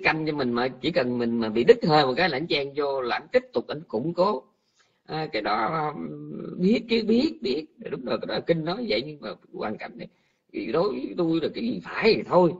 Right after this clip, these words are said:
À, cái gì phải thì thôi, cái tấm tôi là như vậy là tôi không có chịu gì tao lắm, mà mình đã nói tới nó luôn, mà cứ quần quần cái nhiêu đó. Như vậy là họ là cái người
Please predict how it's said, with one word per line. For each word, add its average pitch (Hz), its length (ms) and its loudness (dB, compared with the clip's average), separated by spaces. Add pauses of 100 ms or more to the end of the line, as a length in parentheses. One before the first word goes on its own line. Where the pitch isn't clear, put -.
(320)
À, 156 400 -2
cái 180 100 0
gì 123 140 -2
phải - 220 -4
thì 98 100 -4
thôi, 139 180 -4
cái - 100 -12
tấm - 240 -10
tôi 156 240 0
là 110 60 4
như 123 180 -2
vậy 110 100 2
là 107 140 -2
tôi 147 160 -2
không 151 160 -10
có 202 120 -2
chịu 147 420 6
gì 143 80 0
tao 139 140 -2
lắm, 151 140 -4
mà 160 80 -4
mình 117 180 -6
đã 104 140 -4
nói 180 220 -4
tới 165 160 2
nó 185 80 -6
luôn, 143 180 -2
mà 110 80 -6
cứ 226 340 2
quần 131 260 2
quần 117 180 0
cái - 120 -14
nhiêu 135 160 -8
đó. - 140 -16
Như - 140 -20
vậy 110 120 -4
là 120 100 -8
họ 127 200 -8
là 127 100 -6
cái 143 120 -10
người 135 280 -2